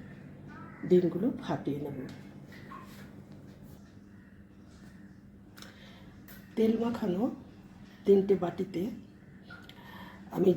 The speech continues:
ডিম তিনটে ফাটিয়ে নিয়েছি, নিয়ে একটু গার্নিশ করে দিয়েছি সামান্য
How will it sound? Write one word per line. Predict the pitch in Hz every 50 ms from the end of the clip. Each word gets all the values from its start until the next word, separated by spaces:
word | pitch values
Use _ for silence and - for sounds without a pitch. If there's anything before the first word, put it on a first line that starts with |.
| 156 180
ডিম | 196 214 247 269 - -
তিনটে | 190 185 185 233 262 -
ফাটিয়ে | - 156 156 - 185 185 180 190
নিয়েছি, | 185 180 180 - - - 339 415 - - - - - - - - - - - - - 175 170
নিয়ে | 196 226 277 - - - 233
একটু | 233 - - - 277 - -
গার্নিশ | 160 160 156 170 180 180 - - 180
করে | 165 170 156 160
দিয়েছি | 175 185 - - 330 370 - -
সামান্য | - 175 151 170 170 170